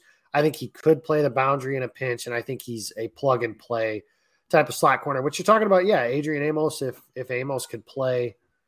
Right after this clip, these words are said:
uh, the slot, I think he's a little bit better in coverage and a little bit less as, like, some of the stuff that Amos is good at, but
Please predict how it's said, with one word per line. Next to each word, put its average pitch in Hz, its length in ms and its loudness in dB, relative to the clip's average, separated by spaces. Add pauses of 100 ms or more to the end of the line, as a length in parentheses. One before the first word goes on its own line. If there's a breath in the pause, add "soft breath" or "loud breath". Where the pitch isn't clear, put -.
(260)
uh, 113 220 0
the 110 80 -10
slot, 156 400 2
I 131 80 -4
think 131 160 -10
he's 117 100 -6
a 117 60 -4
little 135 180 0
bit 117 180 -8
better 123 280 -2
in 107 120 -8
coverage 131 440 -4
and 110 80 -8
a 107 40 -6
little 117 200 -4
bit 110 260 -6
less 110 480 -6
as, 104 380 -8
like, 104 180 -8 (180)
some 123 220 -8
of 107 60 -10
the 104 40 -14
stuff - 220 -8
that 90 140 -16
Amos 113 340 -8
is 107 80 -10
good 117 160 -4
at, 127 220 -4
but 98 120 -8